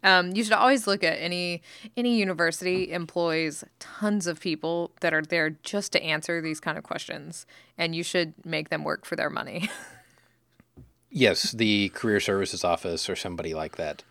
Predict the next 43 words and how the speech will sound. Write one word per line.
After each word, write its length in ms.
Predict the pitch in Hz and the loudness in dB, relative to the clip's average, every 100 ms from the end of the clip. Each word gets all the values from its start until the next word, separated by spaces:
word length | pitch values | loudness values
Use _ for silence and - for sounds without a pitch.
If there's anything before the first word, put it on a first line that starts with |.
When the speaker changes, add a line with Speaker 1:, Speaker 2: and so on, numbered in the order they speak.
| - - | -18 -8
Speaker 1:
Right. 240 | 170 160 - _ - | -2 -2 -4 _ -8
E-, 80 | 185 | -6
Speaker 2:
uh, 160 | - | -6
Speaker 1:
exactly. 560 | 156 175 180 - - - - | -6 -6 -4 -6 -6 -8 -2
Speaker 2:
is 100 | 107 | 0
a 60 | |
great 200 | - 85 | 0 -4
place 220 | - 80 | -4 -6
to 60 | - | -6
start. 320 | - 85 - - | -6 -8 -8 0
Speaker 1:
Yeah, 280 | 180 90 - - | 2 2 -4 -8
and 180 | 185 175 | -6 -4
because 280 | 175 180 175 | -2 -2 0
they'll, 380 | 185 185 175 - - - - - 196 | 2 2 -2 -8 -20 -20 -20 -8 0
they'll 160 | 196 | 2
know 160 | 185 175 | 2 0
exactly 800 | 160 185 196 196 190 180 175 - | -2 2 2 2 0 2 0 -2
what 260 | 165 170 165 | -2 0 0
to 60 | |
tell 220 | 165 165 156 | 0 0 2
you 320 | 156 156 151 | 0 -2 -2
and 300 | 143 147 - | -2 -4 -8
the 120 | - | -8
ins 200 | 175 175 | -8 -4
and 100 | 160 | -2
outs 220 | 156 156 | -2 -4
of 100 | 151 | -4
that 160 | 151 151 | -2 -2
exact 480 | 151 160 151 - 160 | -2 0 0 0 -6
university, 760 | 151 151 151 147 143 147 - - | -4 -4 -4 -6 -4 -6 -8 -8
and 420 | 147 147 147 160 - _ _ _ _ _ _ _ _ _ _ _ _ | -6 -6 -8 -10 -14 _ _ _ _ _ _ _ _ _ _ _ _
you 240 | 202 196 202 | -2 0 0
shouldn't 340 | - 196 175 | -2 -2 -2
be 140 | 180 | 0
afraid 480 | 165 - 180 165 165 | 0 0 2 4 2
to 80 | 165 | -4
contact 640 | - 160 151 - - - | -6 -6 -6 -8 -10 -8
them 180 | - - | -6 -6
because 220 | - 175 | -8 -4
that's 220 | 170 165 147 | 0 0 -2
what 80 | |
they 100 | 151 | -6
want. 380 | - - - - | -6 -8 -12 -18